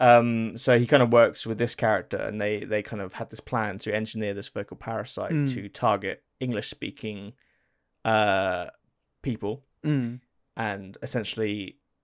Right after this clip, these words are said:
Speaker 1: kill them if the, if it detects people speaking Eng-, English, which is such a
Speaker 2: Such a
Speaker 1: bombastic, <laughs>
Speaker 2: Yeah,
Speaker 1: like,
Speaker 2: such
Speaker 1: plot.
Speaker 2: a, like, it's a very interesting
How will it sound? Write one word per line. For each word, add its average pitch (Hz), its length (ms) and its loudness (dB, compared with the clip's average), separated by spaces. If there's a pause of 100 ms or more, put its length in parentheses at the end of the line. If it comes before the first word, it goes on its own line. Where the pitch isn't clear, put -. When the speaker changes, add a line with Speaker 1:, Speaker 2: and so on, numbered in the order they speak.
(280)
Speaker 1:
kill 170 340 4
them 90 400 -6
if - 300 -8
the, - 260 -6
if 120 140 -8
it 98 160 -4
detects - 360 -6
people 104 280 -12
speaking 107 340 -10
Eng-, 151 220 -10 (100)
English, - 560 -10 (360)
which 143 140 -4
is 180 60 0
such - 220 4
a 139 120 -6 (180)
Speaker 2:
Such - 200 4
a 151 60 10
Speaker 1:
bombastic, 143 800 4
<laughs> - 0 -
Speaker 2:
Yeah, 160 360 12
Speaker 1:
like, 110 80 0
Speaker 2:
such 165 220 8
Speaker 1:
plot. 190 340 6
Speaker 2:
a, 285 100 2
like, 156 320 4 (460)
it's 190 160 2
a 214 80 6
very 185 400 6
interesting 120 800 0